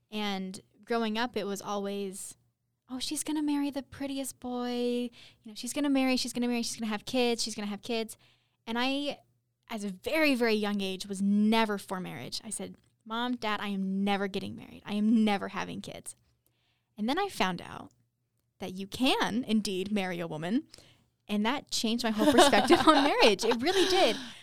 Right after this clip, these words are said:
Speaker 1: I told my dad once, this was a couple years ago, I said, "So you know how I've always said I'd never marry a man?" And he's like, "Yeah." I said, "I would marry the hell out of a woman."
Speaker 2: Yes. <laughs>
Speaker 1: And,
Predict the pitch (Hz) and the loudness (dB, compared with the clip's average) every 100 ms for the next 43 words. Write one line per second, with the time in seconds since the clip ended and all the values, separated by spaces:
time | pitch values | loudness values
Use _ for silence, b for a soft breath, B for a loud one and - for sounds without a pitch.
0 | B 226 - 339 320 247 214 247 240 196 | B -8 -2 0 0 -2 0 -2 -2 -6
1 | 185 - 247 262 220 202 233 214 190 190 | -8 -12 -10 -6 -4 -4 -4 -4 -4 -4
2 | - 190 185 - _ _ _ _ - 381 | -6 -6 -6 -10 _ _ _ _ -10 -2
3 | 339 262 208 202 185 185 196 190 185 180 | 0 0 -2 -2 -6 -2 -2 -2 -4 -6
4 | 180 180 175 190 - _ _ _ _ _ | -8 -8 -10 -12 -16 _ _ _ _ _
5 | - 214 233 262 330 269 208 _ _ _ | -12 -8 -6 -8 -6 -6 -8 _ _ _
6 | _ _ _ - - _ _ _ _ _ | _ _ _ -16 -16 _ _ _ _ _
7 | _ 370 262 208 214 214 185 190 - 220 | _ -2 -2 0 -2 -2 -6 -8 -2 0
8 | 208 190 190 190 185 185 180 185 _ - | 2 0 0 -2 -2 -4 -4 -6 _ -12
9 | 208 214 208 180 - - 294 285 339 330 | 4 8 8 6 0 2 4 6 8 10
10 | 349 262 247 240 226 240 | 12 10 10 10 8 2